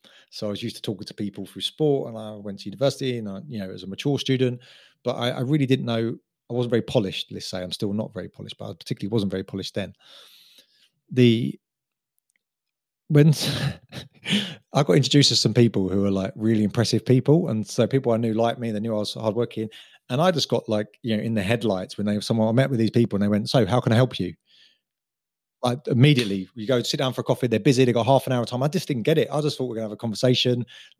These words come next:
like, you know, have a general chit chat. "I wanna get into this sector, I can help you out." And I'm there.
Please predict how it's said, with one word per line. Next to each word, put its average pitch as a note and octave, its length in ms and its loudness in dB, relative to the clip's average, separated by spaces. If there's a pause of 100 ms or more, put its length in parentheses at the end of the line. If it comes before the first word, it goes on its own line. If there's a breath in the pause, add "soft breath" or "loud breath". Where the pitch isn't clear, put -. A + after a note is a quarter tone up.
like, A2 260 -4
you A#2 100 -4
know, G2 60 -2
have G#2 140 -6
a G#2 40 -8
general A2 280 -4
chit - 180 -4
chat. A#2+ 300 -2
"I A#2+ 80 -2
wanna A2+ 180 -2
get A2+ 80 -6
into - 180 -10
this A2+ 160 -8
sector, - 400 -2 (320 loud breath)
I G#2+ 120 -8
can A2 100 -6
help A#2 200 -4
you A#2+ 100 0
out." C3 200 0
And A#2 80 -4
I'm A#2 100 0
there. A2 340 0